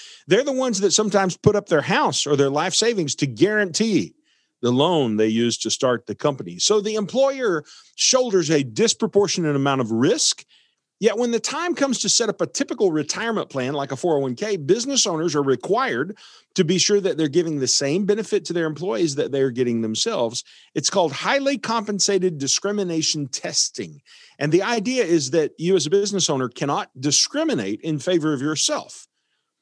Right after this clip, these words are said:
You must give your employees the same retirement benefit you give yourself. But here's the big news. When you use an old style pension plan in cooperation with a four oh one K type plan, you can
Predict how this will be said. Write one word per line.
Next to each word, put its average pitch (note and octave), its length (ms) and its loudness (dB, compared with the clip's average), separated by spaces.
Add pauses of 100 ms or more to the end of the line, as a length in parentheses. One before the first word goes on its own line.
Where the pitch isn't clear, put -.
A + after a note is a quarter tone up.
(140)
You E3+ 160 2
must G3+ 200 0
give F#3 140 2
your E3+ 120 2
employees D#3 440 0
the C3+ 120 2
same G3+ 320 2
retirement E3 500 0
benefit C3 320 0
you B2 140 0
give G#2+ 180 -2
yourself. G#2 500 -2 (500)
But F3+ 760 -2
here's F3+ 220 -4
the E3 80 -4
big E3 140 2
news. - 420 -6 (960)
When D#3 200 4
you A3 260 0
use F#3+ 400 2
an C3 100 -4
old F#3+ 320 0
style F#3+ 260 -2
pension F3+ 380 -6
plan D#2 260 -16 (540)
in C#3 80 -6
cooperation F3+ 720 0
with F3+ 140 2
a E3 40 -4
four F#3 220 -2
oh F#3 40 0
one F3 120 -2
K F3+ 180 -4
type F3 260 -4
plan, F3+ 360 -6 (120)
you F3 220 0
can D#3+ 300 0